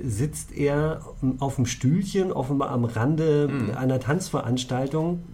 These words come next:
Speaker 2: Einer der Tanzveranstaltungen. Das ist von dem, äh, von der Tanz-W M hier gewesen.
Speaker 1: Tanz-W M in Bremen.
Speaker 2: Tanz-W M in Bremen, genau.
Speaker 1: Äh,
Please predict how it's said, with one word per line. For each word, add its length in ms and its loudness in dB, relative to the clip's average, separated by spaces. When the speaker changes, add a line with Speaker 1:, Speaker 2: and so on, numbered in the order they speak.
Speaker 2:
Einer 300 0
der 260 4
Tanzveranstaltungen. 720 -4
Das 220 -4
ist 240 -8
von 240 0
dem, 340 0
äh, 380 -2
von 160 -4
der 260 0
Tanz-W 340 0
M 160 2
hier 220 0
gewesen. 480 -2
Speaker 1:
Tanz-W 500 4
M 160 4
in 140 4
Bremen. 440 6
Speaker 2:
Tanz-W 300 0
M 80 -4
in 80 -4
Bremen, 240 -6
genau. 240 -6
Speaker 1:
Äh, 300 2